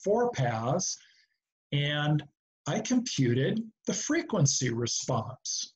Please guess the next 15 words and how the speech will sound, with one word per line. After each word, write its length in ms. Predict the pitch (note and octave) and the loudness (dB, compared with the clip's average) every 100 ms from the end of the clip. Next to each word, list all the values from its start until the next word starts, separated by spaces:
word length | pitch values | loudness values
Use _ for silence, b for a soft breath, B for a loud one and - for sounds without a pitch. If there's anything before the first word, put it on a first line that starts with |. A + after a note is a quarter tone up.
| - | -4
of 160 | E3 C#3 | 0 2
York 340 | B2+ B2+ C3+ | 2 0 0
Minster. 500 | A#3 C4+ - - - - _ _ _ _ _ _ _ _ _ _ _ _ _ - | -2 0 -2 -6 -8 -10 _ _ _ _ _ _ _ _ _ _ _ _ _ -2
And 160 | A#3+ | 0
let's 300 | D4+ F4+ F4+ | 2 2 6
see 280 | - - A#3 | 6 6 6
what 320 | A3 F3+ - | 4 4 0
we 120 | D3+ C#3 | 4 4
see. 500 | - - A2 - - _ - _ _ _ _ _ _ F3+ | 2 0 -2 -4 -10 _ -20 _ _ _ _ _ _ 0
We 140 | D#3 | 2
see 300 | - - F3 | 4 2 0
kind 300 | C3+ G3 A#3+ | -2 2 2
of 100 | E3+ | 4
a 60 | B2+ | 6
nice 800 | C3 C#3 E3 E3+ F3 - - | 8 8 6 2 2 2 -2